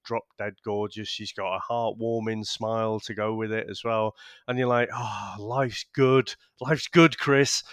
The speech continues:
And then these other fucking scumbags <laughs> come and just piss all over your chips. So, yeah, I, I thought it was fucking brilliant, but I would have been, I would have been a bit upset if it was myself as well. <laughs>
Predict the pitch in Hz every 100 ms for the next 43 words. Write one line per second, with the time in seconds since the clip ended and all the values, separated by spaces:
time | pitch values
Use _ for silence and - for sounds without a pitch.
0 | - - - 135 139 131 131 127 143 127
1 | - 147 - 127 120 - 156 156 139 101
2 | 101 - - 175 - 196 - - - -
3 | - 180 - 156 147 139 127 135 135 -
4 | 170 - - - - - - - 139 135
5 | 143 143 117 90 - _ _ _ - 98
6 | 90 95 98 98 107 - 113 - 131 117
7 | 131 113 - 127 - 240 139 110 135 127
8 | 123 117 107 - - - - 156 139 127
9 | 117 113 110 101 - 120 107 - 107 104
10 | 113 104 - 147 - 147 - 117 113 113
11 | 95 92 117 _